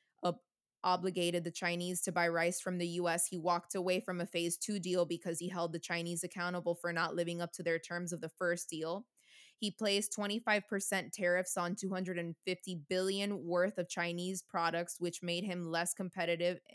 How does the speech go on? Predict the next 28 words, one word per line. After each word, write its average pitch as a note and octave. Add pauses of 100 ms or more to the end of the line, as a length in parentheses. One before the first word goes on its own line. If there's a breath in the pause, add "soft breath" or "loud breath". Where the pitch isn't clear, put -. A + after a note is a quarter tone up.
(140)
which F3+
made F#3
them F3
less F3
competitive F3
in E3
the D#3+
U E3
S D#3+
and E3+
forced E3+
pressure E3+
on E3+
Beijing E3
to F#3
reform. E3+ (320 loud breath)
But F3
thanks F#3
to F#3+
strong F#3
economic E3+
policies, G3+
unemployment F3+
and F3
inflation F3
were E3
very D3+
low F3